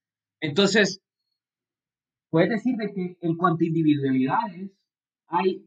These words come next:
mejores jugadores en otros equipos, pero es que tenés toda la razón del mundo.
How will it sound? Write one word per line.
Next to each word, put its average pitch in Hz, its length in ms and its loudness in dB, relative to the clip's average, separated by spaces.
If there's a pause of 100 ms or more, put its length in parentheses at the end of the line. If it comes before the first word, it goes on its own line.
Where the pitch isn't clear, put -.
(140)
mejores 160 460 2
jugadores 185 340 6
en 185 100 0
otros 180 220 -2
equipos, 160 600 -6
pero 151 260 -2 (180)
es 139 160 -6
que 165 120 2
tenés 180 320 6
toda 180 140 8
la 185 120 10
razón 170 280 4
del 170 140 2
mundo. 175 440 -2